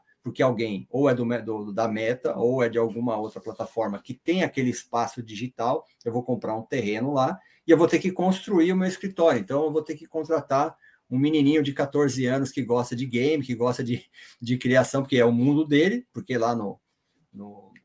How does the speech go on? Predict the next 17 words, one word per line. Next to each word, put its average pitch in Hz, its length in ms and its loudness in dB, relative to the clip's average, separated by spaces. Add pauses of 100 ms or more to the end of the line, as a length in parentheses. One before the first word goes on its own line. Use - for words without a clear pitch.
em 120 60 -4
diversas 120 380 -4
plataformas 113 600 -4
ele 104 140 -10
cria 127 400 0
lá 110 160 0
o 110 100 -4
ambiente 107 460 -6
dele 98 340 -6 (640)
virtual, 139 680 2 (160)
eu - 80 0
posso 143 220 4
contratar 165 420 2
qualquer 127 260 -2
consultoria, 135 560 -2
qualquer 123 280 -4
pessoa 113 680 -4